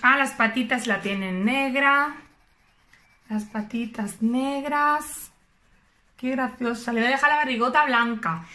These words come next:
Y voy a coger otro, mira, el color dorado. Y le voy a hacer más pelillos todavía por aquí. Las manitas. Bueno, qué bonita.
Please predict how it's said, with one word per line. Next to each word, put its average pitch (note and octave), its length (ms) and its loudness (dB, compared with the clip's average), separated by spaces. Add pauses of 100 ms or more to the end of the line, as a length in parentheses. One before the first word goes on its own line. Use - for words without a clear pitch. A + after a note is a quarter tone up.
(160)
Y A3 120 2
voy A3+ 80 4
a A#3 80 2
coger C#4 360 0
otro, D4+ 260 0
mira, C#4+ 220 0
el A3 100 -2
color A3 360 0
dorado. D4 580 4 (260)
Y A#3 120 -2
le A3 100 4
voy G#3+ 180 4
a A#3 60 0
hacer C#4 460 -4 (280)
más A3 280 0
pelillos B3+ 600 -2
todavía C4+ 500 -4
por C4+ 180 -4
aquí. F4 340 -6 (840)
Las F#3+ 200 -6
manitas. C4+ 1160 0 (480)
Bueno, C4 640 -2
qué B3+ 140 -4
bonita. C4+ 840 -4